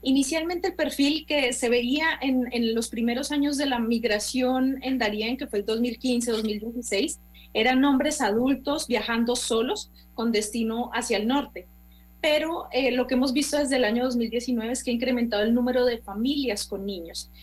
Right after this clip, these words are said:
Entonces, por ejemplo, el año dos mil veintidós termina con un registro de más de doscientas cuarenta y ocho mil personas de setenta nacionalidades transitando a través de la peligrosa ruta, como lo decía, es una de las rutas más peligrosas de la región.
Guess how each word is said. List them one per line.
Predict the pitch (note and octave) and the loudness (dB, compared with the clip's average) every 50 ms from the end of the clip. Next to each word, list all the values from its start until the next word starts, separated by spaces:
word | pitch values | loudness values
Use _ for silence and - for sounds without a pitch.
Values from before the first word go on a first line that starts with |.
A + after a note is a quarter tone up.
| - - - | -20 -18 -8
Entonces, | - A3 A#3 A#3+ B3 B3 B3 B3 C#4+ D4 C#4+ - | -4 -4 -2 0 0 0 2 2 0 0 0 -2
por | - C#4+ C4+ A#3+ | -2 -2 -2 0
ejemplo, | A#3 A#3+ B3 B3 B3 A#3+ A#3 A#3 | 0 0 0 0 -2 -2 0 0
el | G#3+ A3 A3 | 0 0 2
año | A3+ A#3+ C4 C4+ | 2 2 2 2
dos | C#4 C#4 B3 A3 | 0 0 0 0
mil | A3+ A3+ A#3 A#3+ A3+ | 0 0 -2 -2 -4
veintidós | - B3+ B3+ B3+ B3 A#3 - - - A#3+ B3 A3+ A3+ A3+ G#3 A3+ B3 B3+ F4 - - - - | -2 -2 0 0 0 -2 -4 -8 -10 -6 -6 -4 -2 0 2 2 2 2 0 -4 -6 -6 -4
termina | - B3+ A3+ - - B3+ D4 E4 C4 A#3+ B3 C#4 - - - - - - | -4 -4 -2 0 0 0 2 2 0 -2 -2 -4 -6 -10 -14 -18 -10 -2
con | - B3+ A#3+ | 0 4 4
un | B3 B3 | 4 4
registro | A#3 B3+ C#4+ - C#4 C#4 C4 - C#4+ C#4+ | 4 2 2 2 2 2 2 2 2 2
de | C#4 C4 | 4 4
más | B3+ A#3 A3 G#3 | 4 2 2 2
de | B3 B3+ | 2 2
doscientas | C4+ C4+ C4 - - C#4+ D#4 D4 D4 E4 E4 - | 2 2 0 -2 -2 -2 -2 -2 -2 -4 -4 -4
cuarenta | - D#4 C#4+ C#4 C4+ C4 C4 B3+ | -2 0 0 0 0 2 2 2
y | B3+ | 2
ocho | B3 B3 - A#3 A3 | 2 0 0 0 0
mil | A3+ A3+ A3+ | 0 0 0
personas | - B3+ B3 B3 - C4+ B3 B3+ C#4 C4 | -2 -4 -2 -2 -2 0 0 0 0 0
de | A#3 B3 | 0 -2
setenta | A#3 - A3+ A3 - A#3+ A#3 A#3+ A#3 C4+ C4 | -2 -2 -4 -2 -2 -2 -2 0 0 0 0
nacionalidades | C4 C4+ C4+ - C4+ A#3 A#3 A3 G#3+ G#3 F#3+ F3 F3+ F3+ - E4 - - - - - - - - | 2 0 0 0 0 0 0 0 -2 -2 -4 -2 -2 -2 -2 -4 -6 -10 -14 -20 -20 -20 -12 -4
transitando | - A#3+ B3 A#3 A#3+ A#3+ A#3 B3 B3 B3+ B3+ D#4 | -2 0 0 0 0 -2 0 0 0 2 0 0
a | - | -2
través | C#4+ C#4 C4 A3+ A3+ A#3 A3 | -2 0 0 2 0 0 0
de | A#3 C4+ | 0 0
la | C4+ B3+ A#3+ A3+ G3 - - - | 0 0 0 0 -2 -6 -8 -6
peligrosa | - A3+ A#3 A#3 A3 A3 A3 G#3+ A3 B3+ B3 | -4 -2 -2 -2 -2 -2 -2 -2 -2 -2 -4
ruta, | B3 C4+ C4+ C4+ C#4+ C#4 C#4 | -4 -4 -4 -4 -6 -4 -2
como | C4 A#3 A3+ | -2 0 0
lo | A3 G3+ | 0 0
decía, | G3+ G3+ - - A#3+ A3+ | -2 -2 -2 0 0 -2
es | A#3 A#3 C4 | 0 0 0
una | B3+ B3+ B3 | 2 2 2
de | B3 | 2
las | B3 A3 F#3+ F#3 | 0 0 -2 -2
rutas | - A#3+ A3+ - A#3 A#3 A3+ | -4 -6 -4 -4 -4 -2 -2
más | A3+ A3+ B3 C#4 D4 - - | -2 0 0 0 -2 -2 -4
peligrosas | - D#4 C#4 B3+ A3 A3 G#3+ A3 A#3 B3+ B3+ A#3 | -4 -2 -2 0 0 -2 -2 -2 -2 -4 -2 -2
de | B3+ | -2
la | B3 A3+ G#3+ | -2 -2 -4
región. | G3+ G3 G#3 - G3 F#3+ A3+ C#4 - | -4 -6 -6 -6 -4 -2 -2 -4 -4